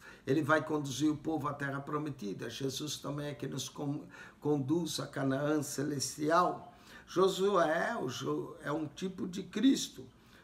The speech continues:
né? O seu nome significa Senhor salva, ou Salvador.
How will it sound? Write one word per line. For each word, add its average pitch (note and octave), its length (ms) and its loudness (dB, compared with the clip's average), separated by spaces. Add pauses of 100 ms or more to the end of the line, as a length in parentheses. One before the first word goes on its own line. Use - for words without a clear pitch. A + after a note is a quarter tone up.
né? C3+ 160 0
O D3+ 80 0
seu F3+ 280 0
nome D3 400 -2
significa E3 1120 -4
Senhor E3 560 -4
salva, G#3 760 2
ou D3+ 120 -6
Salvador. D3+ 880 4